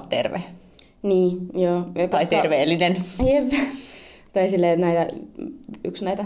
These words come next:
Speaker 2: tunnettuja syömishäiriöitä, joka ei ole tautiluokituksessa, kuitenkin ortoreksia, mikä niinku viittaa siihen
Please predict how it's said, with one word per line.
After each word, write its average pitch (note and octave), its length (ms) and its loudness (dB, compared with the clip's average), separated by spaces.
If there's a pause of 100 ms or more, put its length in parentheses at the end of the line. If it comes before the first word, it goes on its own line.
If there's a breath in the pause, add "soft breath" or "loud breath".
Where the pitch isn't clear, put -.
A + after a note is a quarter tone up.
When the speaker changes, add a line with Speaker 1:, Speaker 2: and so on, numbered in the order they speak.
(140)
Speaker 2:
tunnettuja G3 380 -2
syömishäiriöitä, G3 540 -4
joka F#3+ 180 -2
ei F#3 180 0
ole F#3 100 0
tautiluokituksessa, F3 1080 -2
kuitenkin E3 380 -4
ortoreksia, E3 600 -4
mikä - 200 -8
niinku - 240 -10
viittaa D#3+ 340 -8
siihen F3 280 -10